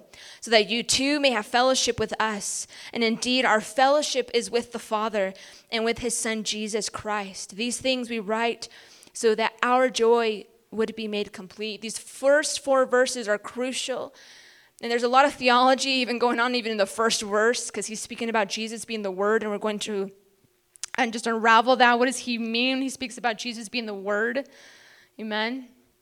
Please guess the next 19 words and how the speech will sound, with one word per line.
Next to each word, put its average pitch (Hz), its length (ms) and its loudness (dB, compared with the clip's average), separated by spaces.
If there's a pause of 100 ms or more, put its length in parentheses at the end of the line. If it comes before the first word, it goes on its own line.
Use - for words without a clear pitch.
(400)
So - 120 -2
he 285 120 2
refers 285 440 2
to 320 120 -4
Jesus 254 540 -4
as 240 220 2
the 254 100 -2
Word. 269 260 2
This 320 140 -2
is 302 100 -8
the 262 80 -8
same 311 380 2
term 330 380 2
that - 400 -2
John 269 520 4 (560)
opens 277 380 0
up 285 220 -2
the 269 40 -8
gospel. 233 680 -2